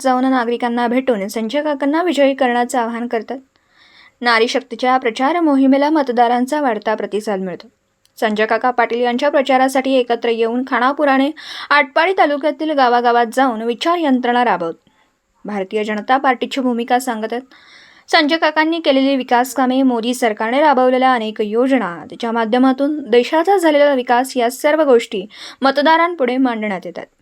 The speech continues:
याला नागरिकांची वाढता प्रतिसाद देतोय. "मोदी आहेत म्हणून आपण आहोत," अशा पद्धतीने नागरिक व्यक्त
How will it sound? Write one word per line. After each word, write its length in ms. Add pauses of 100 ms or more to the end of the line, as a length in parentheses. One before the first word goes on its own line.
(400)
याला 160
नागरिकांची 680
वाढता 400
प्रतिसाद 500
देतोय. 260 (760)
"मोदी 300
आहेत 400
म्हणून 360
आपण 300
आहोत," 280
अशा 280
पद्धतीने 500
नागरिक 400
व्यक्त 340